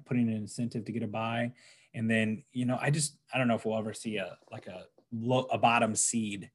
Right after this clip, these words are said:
creep their way into football as far as the tournament goes.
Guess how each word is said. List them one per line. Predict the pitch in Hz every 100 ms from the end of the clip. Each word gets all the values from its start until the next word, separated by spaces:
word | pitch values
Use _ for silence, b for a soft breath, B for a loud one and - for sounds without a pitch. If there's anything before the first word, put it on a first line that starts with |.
| _ _ _
creep | - 117
their | 113
way | 104 104
into | 104 101 - 104 101 95
football | - - 98 90 90 92 -
as | 101
far | - 98 98
as | 98 - _ _ _ _
the | -
tournament | - 98 90 71
goes. | 85 80 -